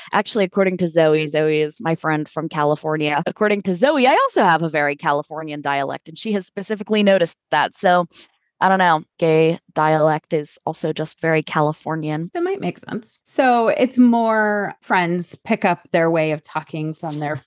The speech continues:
Speaker 2: other friends or their community or their online community or whatever that is.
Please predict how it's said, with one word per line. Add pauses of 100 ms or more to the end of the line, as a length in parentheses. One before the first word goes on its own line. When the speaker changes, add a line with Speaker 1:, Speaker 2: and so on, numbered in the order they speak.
(120)
Speaker 2:
other
friends
or
their
community
or
their
online
community (320)
or
whatever
that
is.